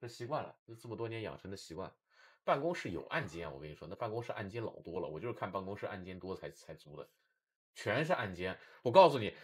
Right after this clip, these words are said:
这个办公室原来租的那个老板绝对是个变态，他在一楼里面存了至少两百个平方，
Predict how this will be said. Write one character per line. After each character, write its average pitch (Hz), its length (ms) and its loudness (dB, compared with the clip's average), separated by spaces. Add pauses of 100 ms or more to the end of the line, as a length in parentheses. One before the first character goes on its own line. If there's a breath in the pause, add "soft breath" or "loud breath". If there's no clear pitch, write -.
(140)
这 254 200 12
个 175 100 10
办 175 220 8
公 180 140 2
室 139 120 -2
原 117 160 4
来 170 120 8
租 180 240 0
的 175 80 4
那 160 100 2
个 139 60 8
老 117 160 8
板 95 160 2
绝 95 120 0
对 147 120 2
是 - 120 -6
个 - 80 -4
变 120 200 -2
态， 107 320 0
他 - 80 -2
在 160 160 6
一 208 200 2
楼 131 200 8
里 110 100 2
面 98 100 0
存 107 260 -2
了 156 80 2
至 160 200 -4
少 117 140 4
两 95 260 4
百 120 140 6
个 87 80 -4
平 92 180 -8
方， 120 220 -2